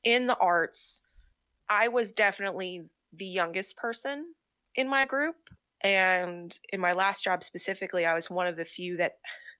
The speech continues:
surprisingly enough, I actually had a background in theater. Um, a lot of our higher up people, you know, our finance team, our, uh, education team, things like that, didn't actually have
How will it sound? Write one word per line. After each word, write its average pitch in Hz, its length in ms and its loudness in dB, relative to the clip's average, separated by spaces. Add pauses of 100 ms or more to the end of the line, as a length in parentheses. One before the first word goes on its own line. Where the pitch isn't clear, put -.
(280)
surprisingly 220 580 0
enough, 190 200 2 (380)
I 254 80 2
actually 254 220 2
had 247 160 2
a 233 40 2
background 160 380 -2
in 151 60 -12
theater. - 440 -4 (400)
Um, 175 260 0
a - 60 2
lot 180 220 4
of 185 80 2
our 180 340 2
higher 170 520 0
up 160 140 -2
people, 165 600 -4 (160)
you 175 80 -4
know, 156 60 -2
our 151 280 -2
finance 165 380 0
team, 160 380 -8
our, 147 320 -2 (480)
uh, 151 200 4
education 165 480 -2
team, 156 220 -8
things 165 180 -6
like 156 120 -4
that, 160 220 -2
didn't 190 200 -4
actually 190 260 2
have 175 280 -2